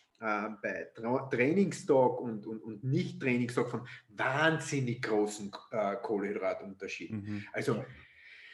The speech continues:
Speaker 1: d-, zwischen Trainingstag und Nicht-Trainingstag kommt natürlich immer auf die absolute Menge der Kohlenhydrate drauf an, aber ich sage, in der Regel ist da nicht mehr als, als, als, als hundert Gramm Carbs, wenn überhaupt, Unterschied.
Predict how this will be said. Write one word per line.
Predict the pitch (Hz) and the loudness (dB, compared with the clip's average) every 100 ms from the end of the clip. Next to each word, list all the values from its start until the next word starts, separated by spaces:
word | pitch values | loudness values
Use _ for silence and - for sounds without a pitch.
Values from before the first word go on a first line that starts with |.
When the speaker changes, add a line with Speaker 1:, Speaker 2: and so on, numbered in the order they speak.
| - _ _ _ - | -20 _ _ _ -6
Speaker 1:
d-, | - - 156 | -4 -4 -8
zwischen | - 170 180 143 | 2 2 2 0
Trainingstag | 131 131 170 165 - 165 165 | 4 6 4 2 6 8 8
und | 151 | 4
Nicht-Trainingstag | 170 - 151 156 151 - 151 | 2 0 2 2 2 4 4
kommt | 170 165 | 4 4
natürlich | 143 160 143 | 4 4 2
immer | 170 156 | 4 2
auf | - | 4
die | 160 | 4
absolute | 127 135 - 175 175 170 170 147 | 4 2 2 4 4 4 4 4
Menge | 135 135 143 143 | 2 2 4 4
der | 120 | 4
Kohlenhydrate | - 131 131 127 117 104 - | 4 4 6 6 6 6 4
drauf | 107 - 127 | 0 0 2
an, | 139 170 | 2 4
aber | 147 131 | 4 4
ich | |
sage, | 131 143 | 6 6
in | 143 | 6
der | 123 113 | 4 6
Regel | 113 135 147 | 6 8 8
ist | 139 - | 6 6
da | 135 | 4
nicht | 131 139 139 | 6 6 6
mehr | 123 127 131 | 4 6 8
als, | 120 - - | 6 2 -2
als, | 156 135 | -2 -2
als, | 127 107 | -6 -6
als | 120 - | -6 -4
hundert | 143 143 123 | -2 2 2
Gramm | 123 123 131 | 4 2 2
Carbs, | - 113 - - | 2 2 2 0
wenn | 127 | 2
überhaupt, | 131 190 143 127 113 139 | 8 10 10 8 4 0
Unterschied. | 113 - 98 - 92 - | -4 -4 -4 -4 -6 -10